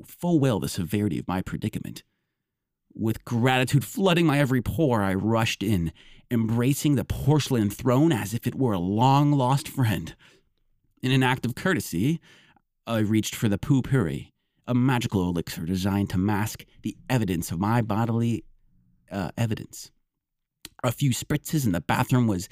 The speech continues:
enveloped in a pleasant aroma, erasing any trace of the chaos that had just transpired.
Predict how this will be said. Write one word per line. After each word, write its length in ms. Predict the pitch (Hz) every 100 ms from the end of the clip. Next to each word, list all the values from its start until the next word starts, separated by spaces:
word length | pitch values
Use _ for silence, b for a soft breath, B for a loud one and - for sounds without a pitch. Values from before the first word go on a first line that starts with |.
| B B
enveloped 560 | 101 82 117 101 - 95
in 100 | 101
a 40 |
pleasant 480 | - - 170 143 80
aroma, 460 | 62 60 58 62 - b b b b -
erasing 580 | 135 127 131 131 139 123
any 220 | 143 160
trace 460 | 156 - 147 131 -
of 80 | 92
the 80 | 95
chaos 460 | - 120 92 85
that 120 | 90
had 140 | 90 82
just 280 | 101 101 -
transpired. 680 | 98 85 - 92 82 85